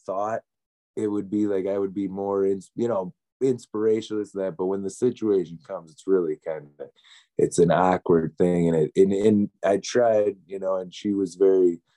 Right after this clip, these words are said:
receptive and, and awesome to it, but it's just such an awkward thing, which is what I've, I've seen over the years. I mean, it's, it's something that most people are uncomfortable,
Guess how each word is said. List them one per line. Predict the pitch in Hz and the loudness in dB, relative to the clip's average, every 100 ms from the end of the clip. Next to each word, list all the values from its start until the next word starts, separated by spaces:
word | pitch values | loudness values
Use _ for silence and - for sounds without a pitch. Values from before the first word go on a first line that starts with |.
| _ - | _ -6
receptive | 85 - 101 90 80 85 80 76 | -4 -2 -2 -2 -4 -6 -6 -6
and, | 71 69 _ _ - - | -12 -14 _ _ -10 -4
and | 80 | 0
awesome | 80 78 80 80 78 | 0 0 0 -4 -4
to | 80 78 | 2 2
it, | 76 | 4
but | 85 | 2
it's | 82 - | 0 -2
just | 82 78 | -6 -2
such | - 85 80 | 0 0 -2
an | 82 80 | -4 -2
awkward | 78 78 78 73 | -2 -2 -4 -2
thing, | - 85 82 | -2 -2 -4
which | 80 - | -8 -12
is | 80 | -8
what | 87 85 | -2 0
I've, | 85 85 - _ _ _ _ | 2 0 -4 _ _ _ _
I've | 87 87 82 | -2 -2 -2
seen | - 98 92 90 | 0 2 2 2
over | 87 82 | 2 2
the | 85 | 0
years. | 85 87 87 85 78 87 | 2 2 2 0 -2 -4
I | |
mean, | 85 87 | -4 -4
it's, | 85 78 - - _ _ _ | -6 -8 -14 -20 _ _ _
it's | 90 85 | -4 -2
something | - 113 104 101 95 | 2 2 4 2 4
that | 90 90 | 2 2
most | 95 98 95 - | 4 4 4 0
people | - 87 87 85 | -2 -2 0 -2
are | 82 - | -2 -4
uncomfortable, | 87 85 80 - 85 80 - 80 80 78 71 | -6 -6 -8 -6 -6 -6 -6 -4 0 0 -2